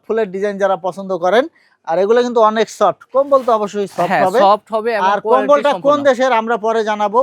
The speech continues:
Speaker 1: কমেন্ট
Speaker 2: জি।
Speaker 1: করবেন।
Speaker 2: জি।
Speaker 1: এই যে আরো কিছু ডিজাইন দেখাবো দর্শক, এক এক করে ডিজাইনগুলো দেখাবো। এই দেখুন, এই যে অনেক সুন্দর ডিজাইন, স্ক্রিনশট নিয়ে এই WhatsApp-এ পাঠিয়ে দিবেন। আহ, ভাই, এরপরে,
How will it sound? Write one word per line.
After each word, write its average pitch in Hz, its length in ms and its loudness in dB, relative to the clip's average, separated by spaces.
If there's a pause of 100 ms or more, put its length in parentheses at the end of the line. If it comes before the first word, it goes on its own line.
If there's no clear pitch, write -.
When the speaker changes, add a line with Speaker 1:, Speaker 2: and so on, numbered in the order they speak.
(120)
Speaker 1:
কমেন্ট 185 260 -6
Speaker 2:
জি। - 80 -20
Speaker 1:
করবেন। 139 260 -6 (180)
Speaker 2:
জি। 127 100 -6 (160)
Speaker 1:
এই 196 80 -2
যে 196 160 0
আরো 220 180 2
কিছু 226 160 -10
ডিজাইন 196 380 -4
দেখাবো 185 260 -2
দর্শক, 165 320 -4 (200)
এক 208 100 -2
এক 220 160 -2
করে 220 220 -2
ডিজাইনগুলো 196 400 -2 (100)
দেখাবো। 175 280 -2 (640)
এই 185 360 2
দেখুন, 160 260 -4
এই 147 80 -8
যে 156 140 -6
অনেক 180 160 -6 (120)
সুন্দর 170 300 -8
ডিজাইন, 196 220 -4 (220)
স্ক্রিনশট 262 520 0
নিয়ে 285 220 2
এই 220 60 -4 (100)
WhatsApp-এ 208 440 -2
পাঠিয়ে 190 300 -2
দিবেন। 233 180 0 (440)
আহ, 185 260 6
ভাই, 226 160 4 (220)
এরপরে, 226 320 0